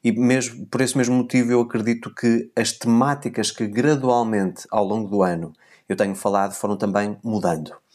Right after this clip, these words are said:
Ou seja, eu acredito que estou a entrar neste novo ciclo, ah, da minha vida, eh, todos os aspectos, ahm, com um compromisso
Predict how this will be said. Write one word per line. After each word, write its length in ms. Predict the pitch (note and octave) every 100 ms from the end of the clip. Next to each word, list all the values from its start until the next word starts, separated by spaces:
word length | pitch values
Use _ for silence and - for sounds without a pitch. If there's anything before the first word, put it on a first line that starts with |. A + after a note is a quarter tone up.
| - - - -
Ou 120 | G2+
seja, 500 | G2+ A2 G2 F2+ F2 -
eu 140 | G2+
acredito 400 | G2+ G#2+ G#2+ -
que 80 | -
estou 160 | -
a 40 | G#2+
entrar 280 | G#2 G#2 G2
neste 260 | G2 -
novo 300 | G#2+ G#2+ G2+
ciclo, 600 | - - A2+ A#2 F2+ E2 - _ _
ah, 240 | F#2+ F2
da 100 | F2+
minha 220 | F2+ F2+
vida, 420 | E2+ F#2+ B2 D3+ - _
eh, 180 | G2+ F2
todos 340 | - F2 -
os 40 |
aspectos, 520 | E2 - F#2 A2 - - _ - - -
ahm, 760 | G2 G2 G2+ G2 G2 G2 - - _ _ _ _ _
com 380 | - C3 C#3 C3+ - _ _ _ _ -
um 120 | C#3
compromisso 800 | C3 D3 C#3 B2+ B2+ B2 - -